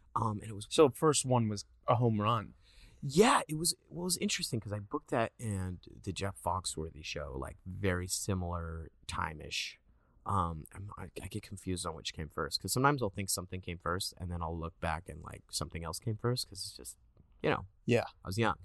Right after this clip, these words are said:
Speaker 2: Totally.
Speaker 1: Uh, but I, I auditioned for Jerry Maguire and, um, they cast another kid and they shot two weeks with him. And, uh, then they
Speaker 2: Is
Speaker 1: had
Speaker 2: that,
Speaker 1: her
Speaker 2: is that public knowledge?
Speaker 1: Yeah, that's public knowledge.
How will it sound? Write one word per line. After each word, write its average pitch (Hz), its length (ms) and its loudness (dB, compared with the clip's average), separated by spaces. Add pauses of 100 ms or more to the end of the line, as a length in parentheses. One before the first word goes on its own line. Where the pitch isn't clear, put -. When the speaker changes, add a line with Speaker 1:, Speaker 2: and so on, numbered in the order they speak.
(280)
Speaker 2:
Totally. 127 280 6
Speaker 1:
Uh, 104 240 8
but 107 200 -2
I, 104 300 -2 (360)
I 113 100 4
auditioned 113 420 2
for 107 80 0
Jerry 98 200 4
Maguire 82 680 -4
and, 82 320 -10
um, 80 180 -6
they 90 120 -4
cast - 340 -2
another 92 260 0
kid 82 300 -8
and 85 100 -8
they 82 60 -12
shot 80 280 -4
two 82 160 -6
weeks - 280 -10
with - 100 -10
him. - 160 -8 (880)
And, 85 420 -2
uh, 80 420 -4 (180)
then 92 200 -4
they 95 100 -6
Speaker 2:
Is 170 120 8
Speaker 1:
had - 20 10
Speaker 2:
that, 190 160 8
Speaker 1:
her - 120 -16
Speaker 2:
is 147 100 4
that 185 160 8
public 156 300 6
knowledge? 131 460 2
Speaker 1:
Yeah, 101 120 0
that's 104 160 2
public 127 300 4
knowledge. 143 340 -10